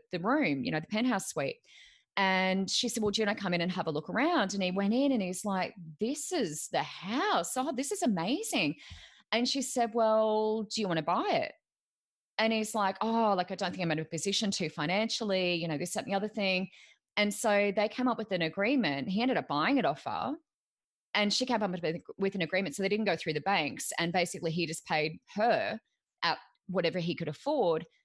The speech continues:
And he ends up, he's lived there. He's lived there for, like, I think six or seven years now.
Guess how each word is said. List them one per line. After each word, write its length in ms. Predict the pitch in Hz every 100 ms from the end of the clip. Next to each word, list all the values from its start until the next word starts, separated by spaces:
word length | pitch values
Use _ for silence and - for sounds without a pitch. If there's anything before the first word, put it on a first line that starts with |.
| _ _ -
And 160 | 185 196
he 120 | 190
ends 200 | 196 180
up, 280 | 180 170 - -
he's 380 | 196 185 -
lived 180 | 185 202
there. 220 | 254 165
He's 200 | 151 170
lived 140 | 190 175
there 200 | 165 160
for, 100 | -
like, 220 | 160 160 - _ 170
I 60 |
think 200 | 175 165
six 260 | - - -
or 60 |
seven 340 | 170 175 160 156
years 300 | 156 - -
now. 300 | 143 135